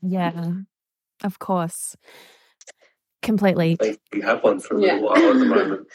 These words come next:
Speaker 1: <laughs> Yeah.
Speaker 3: But I think that you are creative. You, it is, you have to be, you have to be to make that magic happen.
Speaker 1: I think, like,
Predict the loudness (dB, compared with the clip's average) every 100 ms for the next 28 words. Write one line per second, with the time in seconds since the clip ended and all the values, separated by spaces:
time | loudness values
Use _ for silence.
0 | -12 -6 2 4 6 4 0 -2 0 4
1 | 6 6 4 -2 -2 -4 -8 -12 _ -6
2 | -2 -2 -6 _ _ _ _ _ _ _
3 | _ _ _ _ _ _ _ -4 4 4
4 | 4 0 -4 0 0 0 -8 -8 -10 _
5 | -8 0 0 -2 -8 -8 -10 -12 -8 -6
6 | -6 -6 -6 -8 -14 -14 -14 -18 _ _
7 | -2 0 0 0 -2 -2 0 2 0